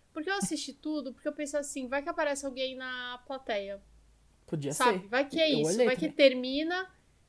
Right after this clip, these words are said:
Speaker 1: dá uma virada na plateia e tem alguém lá, tem um Peter Parker, um Loki, sabe? Eu falei, falei, falei que ia ter algo interessante com esse lance do musical do Steve Ro-, do Steven Rogers, porque eles continuavam mostrando e toda hora aparecia, toda hora aparecia, toda hora aparecia, e no final a única
Speaker 2: Tá no
Speaker 1: coisa
Speaker 2: Homem-Aranha.
Speaker 1: interessante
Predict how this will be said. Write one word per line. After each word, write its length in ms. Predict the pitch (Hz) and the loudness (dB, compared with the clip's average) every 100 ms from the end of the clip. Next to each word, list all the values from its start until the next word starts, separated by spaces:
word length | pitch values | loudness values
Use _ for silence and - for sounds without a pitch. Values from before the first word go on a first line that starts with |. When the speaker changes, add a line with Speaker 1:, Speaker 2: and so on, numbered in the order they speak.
| _ | _
Speaker 1:
dá 200 | 208 240 | -4 -2
uma 140 | 254 262 | 2 0
virada 400 | 240 254 247 240 | 0 0 0 -2
na 140 | 240 | -6
plateia 500 | 240 269 269 302 320 | -6 -8 -4 0 0
e 60 | 339 | -2
tem 180 | 349 311 349 | -4 -4 -2
alguém 280 | 359 392 415 | 0 0 0
lá, 220 | 403 311 | 0 -2
tem 140 | 285 262 | -2 -8
um 40 | |
Peter 300 | - - 285 | -8 -6 -6
Parker, 480 | - 269 262 247 233 | -4 -4 -4 -6 -10
um 120 | 262 | -6
Loki, 680 | 254 247 247 - 254 247 247 _ _ _ | -6 -6 -8 -10 -10 -10 -14 _ _ _
sabe? 460 | - 311 220 196 - _ _ - | 2 4 2 -4 -18 _ _ -2
Eu 120 | 294 | -2
falei, 380 | 311 311 320 440 | 0 -2 0 -2
falei, 260 | 415 349 | -4 -6
falei 240 | 320 285 262 | -4 -4 -2
que 120 | 277 | -4
ia 60 | 262 | -2
ter 140 | 269 | 0
algo 540 | 254 285 330 311 269 | 0 0 -4 -6 -6
interessante 680 | 262 262 262 254 - 233 247 | -6 -2 -2 -2 0 -2 -2
com 80 | - | -4
esse 160 | 240 247 | -6 -4
lance 300 | 233 226 220 | -4 -4 -8
do 240 | 226 226 | -6 -6
musical 440 | 226 226 220 233 214 | -6 -8 -8 -8 -8
do 80 | |
Steve 220 | 214 - - | -10 -14 -14
Ro-, 320 | 208 214 214 - | -12 -10 -10 -12
do 140 | 220 208 | -12 -10
Steven 260 | 226 208 | -8 -8
Rogers, 580 | 214 214 226 254 269 269 - - - - | -6 -4 -4 -4 -6 -8 -14 -20 -20 -6
porque 220 | 240 226 | 0 8
eles 180 | 240 240 | 8 8
continuavam 560 | 254 233 247 240 277 302 | 2 0 4 4 4 2
mostrando 480 | 285 285 240 240 240 | 0 2 2 2 0
e 60 | |
toda 260 | 240 269 302 | 0 2 4
hora 180 | 285 262 | 2 0
aparecia, 520 | 262 247 240 247 233 | -4 -6 -6 -8 -8
toda 180 | 247 294 | -4 -2
hora 180 | 285 | -2
aparecia, 360 | 262 240 240 233 | -4 -10 -10 -10
toda 180 | 254 285 | -6 -4
hora 140 | 285 254 | -2 -4
aparecia, 380 | 254 240 - | -6 -8 -6
e 40 | 302 | -8
no 80 | 285 | -8
final 220 | 277 294 | -8 -8
a 20 | |
única 160 | 302 226 | 0 2
Speaker 2:
Tá 60 | 240 | 4
no 60 | |
Speaker 1:
coisa 100 | 277 | 6
Speaker 2:
Homem-Aranha. 300 | 226 202 220 | 6 8 6
Speaker 1:
interessante 500 | 269 269 285 - 349 | 4 0 -4 -10 -12